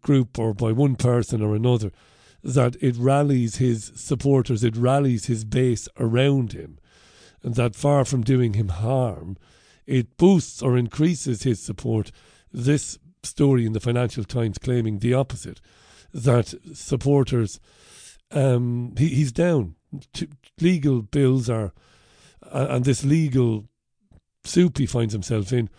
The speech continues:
has led to two hundred thousand, a two hundred thousand fall in support, in numbers of support. The Guardian, Labour leader faces threat of revolt over Gaza despite call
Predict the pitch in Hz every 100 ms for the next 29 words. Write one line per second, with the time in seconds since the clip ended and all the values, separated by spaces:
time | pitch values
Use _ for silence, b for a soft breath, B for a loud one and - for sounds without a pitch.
0 | b b 139 110 127 131 113 - 131 -
1 | 165 123 139 123 - 135 120 117 117 107
2 | - b b b b b _ - 196 -
3 | 165 135 123 - 139 117 - - 123 104
4 | 73 _ _ _ b b b b _ -
5 | 120 110 98 - - - 120 123 113 90
6 | - 110 120 107 101 98 104 - 104 92
7 | 131 123 160 151 123 98 80 - B B
8 | B B B B 143 170 156 156 143 -
9 | 147 151 131 120 - - 135 127 - 120
10 | 110 - - 143 151 139 - - 147 123
11 | 113 123 123 107 143 135 107 - b b
12 | b _ - 139 120 120 95 135 135 131
13 | 127 98 82 b b b - 120 - 143
14 | 131 113 - 123 117 113